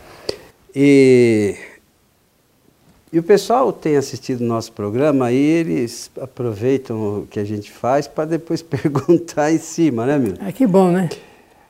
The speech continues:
Speaker 1: Aí diz assim, "Por que Allan Kardec recomendou o método de experimentação para saber se uma pessoa tem a mediunidade?"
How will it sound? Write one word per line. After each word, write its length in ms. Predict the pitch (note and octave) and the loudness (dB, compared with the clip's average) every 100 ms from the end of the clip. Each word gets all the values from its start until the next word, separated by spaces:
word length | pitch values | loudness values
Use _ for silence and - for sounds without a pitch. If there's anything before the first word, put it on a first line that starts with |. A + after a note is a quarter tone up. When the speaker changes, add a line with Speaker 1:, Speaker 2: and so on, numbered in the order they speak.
| _ _ _ _ | _ _ _ _
Speaker 1:
Aí 380 | - C#3 F3 - | -8 -4 -2 -4
diz 240 | D#3 G#3 G3+ | -6 -2 0
assim, 540 | F#3 - A#2+ G2+ F#2 - | 0 -2 -6 -6 -8 -8
"Por 160 | G3+ | -10
que 100 | G3+ | -4
Allan 240 | B3+ B3 A3 | -2 0 0
Kardec 500 | G3 D3+ C3 B2+ B2+ | 0 0 0 -2 -2
recomendou 800 | A#2 C3 - B2+ A#2+ A2 C#3 E3 | -6 -6 -4 -4 -4 -4 0 0
o 40 | |
método 920 | D3 B2 D3+ D#3 D#3 C3+ B2+ B2+ A#2+ | 2 2 0 -2 -6 -6 -4 -4 -6
de 220 | G#2+ A2 | -8 -2
experimentação 1200 | B2 B2+ - B2 A#2 G#2+ G#2 G2 F#2 - B2 D3 | 0 0 -2 -2 -2 -4 -4 -6 -8 -8 -4 -4
para 300 | D3+ D3 D3+ | -2 -2 0
saber 420 | C#3+ - B2+ A2 G#2 | -2 -2 -4 -4 -6
se 160 | - | -4
uma 160 | C#3+ C#3 | -4 -4
pessoa 580 | C#3 B2 - - D#3+ D#3+ | -4 -6 -6 -6 -4 -4
tem 320 | - D3 C#3+ | -4 -2 0
a 80 | C#3 | 0
mediunidade?" 800 | C#3 B2+ C3+ C#3 C3 G2+ F2 | -2 -2 -4 -4 -4 -6 -6